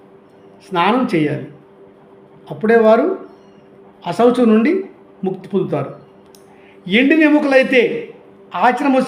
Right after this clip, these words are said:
చేసినా లేదా గోవును తాకినా, సూర్య దర్శనం చేసినా చాలు, లేదా స్నానం చేసినా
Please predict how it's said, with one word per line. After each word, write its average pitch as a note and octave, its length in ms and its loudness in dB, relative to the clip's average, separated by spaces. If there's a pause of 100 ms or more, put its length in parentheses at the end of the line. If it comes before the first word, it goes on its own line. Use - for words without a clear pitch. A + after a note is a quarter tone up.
చేసినా A3+ 480 0 (1000)
లేదా G#3+ 440 0 (520)
గోవును B3+ 400 2
తాకినా, G#3 640 0 (640)
సూర్య C#4 280 2
దర్శనం A#3 340 2
చేసినా A3 640 0 (300)
చాలు, B3 320 0
లేదా C4+ 260 0
స్నానం A#3 380 0 (140)
చేసినా A#3+ 280 -2